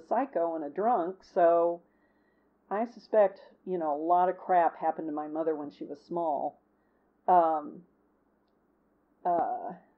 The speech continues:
that caused her to be a little insane, period, and very insane with me and with, you know, her animals and so on. Um, <clears throat> but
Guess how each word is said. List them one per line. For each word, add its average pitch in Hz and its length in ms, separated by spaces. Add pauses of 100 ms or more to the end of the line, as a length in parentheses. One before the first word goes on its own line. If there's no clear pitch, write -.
(200)
that 175 220 (160)
caused 170 360
her 170 220
to 147 60
be 156 240
a 147 80
little 160 520
insane, 156 840 (680)
period, 180 680
and 160 340
very 196 280
insane 160 460
with 156 160
me 160 340
and 156 140
with, 147 100 (400)
you 165 120
know, 143 180
her 151 120
animals 165 460 (100)
and 147 140
so 156 120 (100)
on. 135 200 (880)
Um, 160 480 (720)
<clears throat> 233 280 (1400)
but 185 480